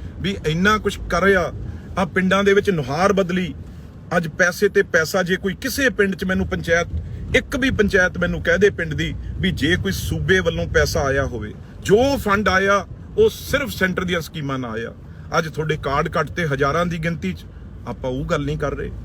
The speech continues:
ਅੱਜ ਕਿਹਨੂੰ ਹਜ਼ਾਰ ਹਜ਼ਾਰ ਰੁਪਈਆ ਮਿਲ ਗਿਆ? ਸਾਡੀਆਂ ਮਾਵਾਂ ਭੈਣਾਂ ਨੂੰ ਝੂਠ ਬੋਲ ਕੇ ਵੀ ਆਹ ਚੱਕੋ ਜੀ, ਹਜ਼ਾਰ ਹਜ਼ਾਰ ਰੁਪਈਆ ਤੁਹਾਨੂੰ ਦੇਵਾਂਗੇ ਤੇ ਆਹ ਲਓ। ਅੱਜ ਪੱਚੀ ਪੱਚੀ ਮਹੀਨੇ ਹੋ ਗਏ, ਕੱਲੀ ਕੱਲੀ ਮੇਰੀ ਮਾਂ ਤੇ ਭੈਣ ਦਾ ਪੱਚੀ ਪੱਚੀ ਹਜ਼ਾਰ ਰੁਪਈਆ ਬਕਾਇਆ ਇਹਨਾਂ ਵੱਲ।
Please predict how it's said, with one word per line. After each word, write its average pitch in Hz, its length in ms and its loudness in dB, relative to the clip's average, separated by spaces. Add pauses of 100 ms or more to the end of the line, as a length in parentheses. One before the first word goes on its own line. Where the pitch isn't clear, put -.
(220)
ਅੱਜ 170 100 2
ਕਿਹਨੂੰ 233 440 4
ਹਜ਼ਾਰ 190 260 4
ਹਜ਼ਾਰ 202 220 4
ਰੁਪਈਆ 196 300 2
ਮਿਲ 175 160 2
ਗਿਆ? 202 240 0 (600)
ਸਾਡੀਆਂ 185 340 2
ਮਾਵਾਂ 170 340 2
ਭੈਣਾਂ 180 280 2
ਨੂੰ 180 120 0
ਝੂਠ 175 320 -2
ਬੋਲ 185 260 2
ਕੇ 185 220 4 (340)
ਵੀ 175 120 -4 (140)
ਆਹ 220 160 4
ਚੱਕੋ 190 320 -2
ਜੀ, 175 200 0
ਹਜ਼ਾਰ 170 300 2
ਹਜ਼ਾਰ 165 260 4
ਰੁਪਈਆ 170 280 0
ਤੁਹਾਨੂੰ 160 280 -2
ਦੇਵਾਂਗੇ 220 440 4 (480)
ਤੇ 160 120 -4 (140)
ਆਹ 165 160 4
ਲਓ। 139 260 2 (720)
ਅੱਜ 143 120 0
ਪੱਚੀ - 300 -2
ਪੱਚੀ 185 300 0
ਮਹੀਨੇ 165 280 2
ਹੋ 156 180 2
ਗਏ, - 160 -4 (320)
ਕੱਲੀ 208 260 2
ਕੱਲੀ 208 260 0
ਮੇਰੀ 190 220 2
ਮਾਂ 170 300 2
ਤੇ 185 120 0
ਭੈਣ 160 300 2
ਦਾ 180 140 2
ਪੱਚੀ 208 300 -2
ਪੱਚੀ 196 300 -2
ਹਜ਼ਾਰ 160 240 2
ਰੁਪਈਆ 185 300 2
ਬਕਾਇਆ 160 400 0
ਇਹਨਾਂ 156 200 -4
ਵੱਲ। 135 140 -6